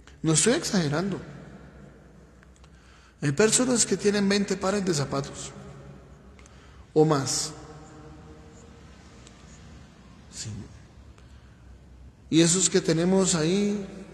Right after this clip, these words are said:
sin utilizarlos nunca, porque no nos gustan, porque ya se volvieron viejitos, porque ya están arrugaditos.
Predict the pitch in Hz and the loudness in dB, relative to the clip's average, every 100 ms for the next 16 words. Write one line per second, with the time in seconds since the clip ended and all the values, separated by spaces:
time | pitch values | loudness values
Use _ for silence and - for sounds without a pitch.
0 | - - - 170 160 160 151 151 180 196 | -16 -4 2 2 2 0 0 0 2 2
1 | 160 170 190 175 185 240 - - - - | 2 2 2 0 -2 -4 -10 -14 -18 -18
2 | - - - - - - - - - - | -20 -20 -20 -20 -20 -20 -20 -20 -20 -18
3 | - 160 160 175 185 185 175 220 208 202 | 0 2 4 4 4 4 2 2 2 0
4 | 185 175 185 175 180 170 175 180 160 202 | 0 -2 -2 0 0 2 2 2 2 0
5 | 190 202 - 160 165 160 160 170 180 180 | 0 -2 -2 -6 -2 0 0 0 -2 -6
6 | - - - - - - - - 147 151 | -12 -18 -20 -20 -20 -20 -20 -4 0 4
7 | 151 160 190 202 196 - | 4 4 0 -2 -2 -6